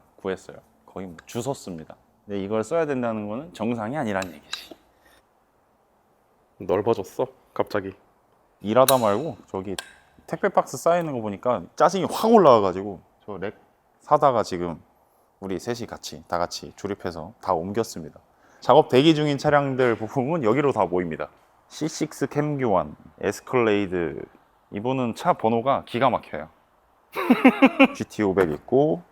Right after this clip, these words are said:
Speaker 1: 엘에스 세븐 지오식스 있고.
Speaker 2: 이건 무슨 차예요?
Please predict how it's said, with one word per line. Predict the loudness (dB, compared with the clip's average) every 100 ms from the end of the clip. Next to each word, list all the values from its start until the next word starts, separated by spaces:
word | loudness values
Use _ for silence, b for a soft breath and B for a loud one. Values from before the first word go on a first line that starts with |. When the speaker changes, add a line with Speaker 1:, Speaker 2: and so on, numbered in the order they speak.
| -4
Speaker 1:
엘에스 | 2 4 2
세븐 | -2 -2 0 -4
지오식스 | -2 -4 -2 -8 -8
있고. | -10 -12 -16 -16 -16 _ -2
Speaker 2:
이건 | 0 0
무슨 | -2 -8
차예요? | -8 -10 -14